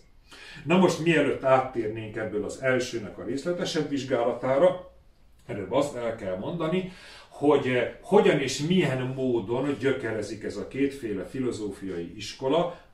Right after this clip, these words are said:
ugyanebben az alapvető tapasztalatban, a természettudománnyal kapcsolatos, eh, vagy a természettudományt művelő embernek a tapasztalatában.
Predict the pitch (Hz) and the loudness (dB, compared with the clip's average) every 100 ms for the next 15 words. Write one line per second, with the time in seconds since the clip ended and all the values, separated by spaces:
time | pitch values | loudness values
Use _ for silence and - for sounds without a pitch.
0 | - 240 190 151 147 - 110 101 117 117 | -4 2 4 4 2 0 -6 -6 -2 -2
1 | 101 - 92 - 113 104 - - 98 - | -2 -6 -10 -4 -4 -4 -4 -4 -8 -8
2 | 98 82 82 - 78 - 139 120 98 - | -10 -10 -12 -14 -10 -4 -2 -2 -4 -8
3 | 90 - 117 104 90 85 78 80 80 - | -12 -12 -12 -10 -10 -10 -12 -12 -12 -8
4 | - - 87 - - - - - 87 85 | -8 -8 -14 -14 -12 -12 -10 -12 -12 -12
5 | - _ 92 90 - 143 127 113 101 - | -18 _ -14 -14 -8 -6 -6 -6 -10 -10
6 | - 135 113 98 95 104 151 247 156 131 | -8 -6 -6 -6 -8 -4 2 2 2 0
7 | 110 104 101 90 87 85 95 98 95 82 | 0 -4 -6 -8 -10 -10 -10 -10 -10 -12
8 | - - - - - - - | -10 -10 -10 -10 -14 -14 -16